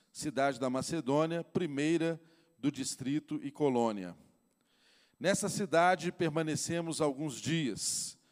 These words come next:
No sábado, saímos da cidade para junto do rio, onde nos pareceu haver um lugar de oração. E assentando-nos, falamos às mulheres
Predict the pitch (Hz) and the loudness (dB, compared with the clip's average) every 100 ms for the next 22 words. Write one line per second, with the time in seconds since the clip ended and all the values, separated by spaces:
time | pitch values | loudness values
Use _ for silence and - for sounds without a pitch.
0 | _ _ - 117 - 151 170 185 185 185 | _ _ -12 -4 0 4 6 6 4 2
1 | 196 - - _ - - 147 185 190 151 | 0 -8 -20 _ -8 0 2 2 0 0
2 | 160 - 139 120 147 165 147 - 143 127 | -2 -2 -2 2 4 4 0 -2 0 0
3 | 107 123 180 185 - 180 175 - - 170 | -2 -2 -2 -4 -4 -4 -6 -8 2 2
4 | 131 151 113 95 85 _ _ _ _ - | 2 -2 -2 -6 -10 _ _ _ _ 0
5 | 147 160 - - - - 131 120 - 139 | 2 2 0 -4 -2 -2 0 -2 -2 0
6 | 123 107 131 143 135 104 131 147 160 - | 0 -2 -4 -2 -4 -2 2 2 0 -6
7 | - _ _ 104 135 147 139 - 127 101 | -20 _ _ -2 0 2 0 -2 -4 -6
8 | 80 _ _ _ _ - 117 135 165 147 | -8 _ _ _ _ -8 -4 -2 0 -2
9 | - 170 190 190 190 - - - _ _ | 0 2 2 0 0 -2 -4 -8 _ _
10 | _ - 156 165 208 185 160 139 151 123 | _ 2 4 4 2 2 -2 -2 -2 0
11 | 127 143 147 - - - | 2 0 0 -2 -4 -6